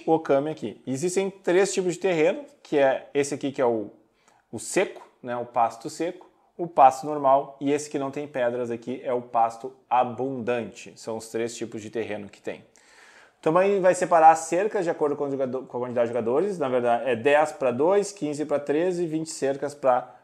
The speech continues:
quatro jogadores, tá? Também vai colocar aqui o tabuleiro de pontuação e os jogadores começam com cinco pontos de seda, que é a pontuação, e também aqui o tabuleiro de ações. E também nós temos esses aqui, né,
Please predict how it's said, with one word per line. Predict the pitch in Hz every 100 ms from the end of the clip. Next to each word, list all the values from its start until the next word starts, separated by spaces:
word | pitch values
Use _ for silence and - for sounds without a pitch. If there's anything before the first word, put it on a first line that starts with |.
| _ _
quatro | - 131 127 127
jogadores, | 117 123 127 110 101 -
tá? | - 107 135 175 - _ _ _ _ _ _ _ _ _
Também | 202 208
vai | 202 196
colocar | 196 180
aqui | 180 180
o | 180
tabuleiro | 180 160 160 160
de | -
pontuação | 160 156 156 147 160 180 202
e |
os |
jogadores | 165 147 139 143
começam | - 139 135 -
com | 127 131
cinco | 117 - 170 170
pontos | 160 135 131 127
de | 117
seda, | 117 - 139 185 180
que | -
é |
a | 113
pontuação, | - 110 113 107 - 165 214 220 - _ _ _
e | 226
também | 220 190 180
aqui | 180 175
o | 170
tabuleiro | 160 151 147 147
de | 131 147
ações. | 143 - - 143 113 98 - - _ _ _
E | -
também | 214 214 202
nós | 196 185
temos | 185 170
esses | 170 165 165
aqui, | 170 170 196
né, | 214 170 175